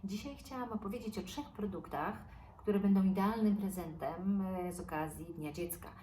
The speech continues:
Czyli po prostu, mm, zdrowy kosmetyk dla naszych milusińskich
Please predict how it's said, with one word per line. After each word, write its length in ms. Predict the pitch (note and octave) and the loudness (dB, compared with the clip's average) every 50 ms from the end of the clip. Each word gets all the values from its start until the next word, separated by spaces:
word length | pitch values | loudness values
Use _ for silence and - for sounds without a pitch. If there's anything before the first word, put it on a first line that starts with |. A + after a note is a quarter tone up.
| - - - - - - - | -18 -18 -20 -20 -20 -16 -6
Czyli 200 | - D#4 D#4 D4+ | -2 0 0 2
po 120 | D#4 A3+ | 2 0
prostu, 760 | A3 - G3+ G3 G3 - - - - G3 G3 F#3+ F#3+ G3 G3 F#3+ - - - - - - - - | 0 2 2 2 2 2 -2 -4 -2 0 0 2 4 2 2 0 -2 -10 -14 -16 -16 -14 -4 -2
mm, 100 | F3 F3 - E3+ E3+ E3 | -2 -2 -2 -6 -8 -6
zdrowy 640 | D#3 D#3 D#3+ G3 G3+ G#3 G3 - F#3 G3+ A#3 C4 - - - - - - - - - - - - - - - - - - - - - - - | -4 0 4 8 8 8 8 8 6 2 2 2 -2 -10 -14 -14 -16 -16 -16 -18 -18 -20 -20 -18 -18 -14 -12 -12 -12 -12 -12 -14 -14 -14 -12
kosmetyk 680 | - - G3 - - F#3 F#3 F#3+ F#3+ - F#3+ F3+ - | -8 -6 -6 -6 -4 -4 -2 -2 0 0 -2 -4 -2
dla 160 | F#3 F#3 F3+ F#3 | -2 0 0 2
naszych 380 | G3+ F3+ - - - - - | 2 -2 -2 -2 -4 0 0
milusińskich 720 | G3 - F3+ - - - A#3 A#3+ A#3 A3+ - - G#3+ - | 0 0 0 -4 -4 -4 -4 -2 -2 -4 -4 -4 -6 -6